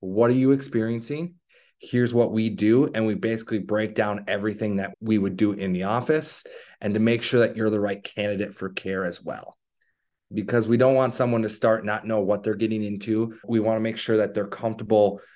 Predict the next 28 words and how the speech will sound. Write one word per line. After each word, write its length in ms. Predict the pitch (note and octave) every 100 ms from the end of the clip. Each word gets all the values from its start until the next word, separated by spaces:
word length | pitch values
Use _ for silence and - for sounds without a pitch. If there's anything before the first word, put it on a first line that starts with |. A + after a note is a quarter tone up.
| _
time-wise, 680 | - A2+ A2+ A2 A2 G#2+ G#2+
finance-wise, 1040 | G#2+ A2 A2 G#2+ - A2 G#2+ G#2+ G#2+ G#2+ - - _
in, 140 | A#2+ -
in 320 | A#2+ B2 A#2
making 340 | A#2+ A#2+ A#2
that 200 | A2+ A2+
commitment 480 | G#2+ G#2 G2+ G#2 G#2
or 180 | G#2 G#2
investment 540 | G2+ G2+ F#2+ G#2 G2+
in 80 | F#2+
their 140 | F#2+ F#2+
health. 300 | F#2 - - _ - - -
I 40 |
would 120 | B2+ C3
say 120 | A#2+
for 100 | A#2+
new 180 | A#2 A#2+
patients, 420 | A2 G#2+ C3+ B2+
the 260 | G#2 G2+ A2+
easiest 400 | A2 A#2 A2 F#2+
way 240 | F#2+ G2
is 180 | G2 -
to 380 | - F#2+ F2 F2 - - -
either 220 | G#2+ G2
set 320 | - F#2 F2+
up 220 | G2 -
that 240 | B2 B2 - _
consultation 1000 | - A#2 A#2 C3 A#2+ B2 B2 D#3 D#3+ F3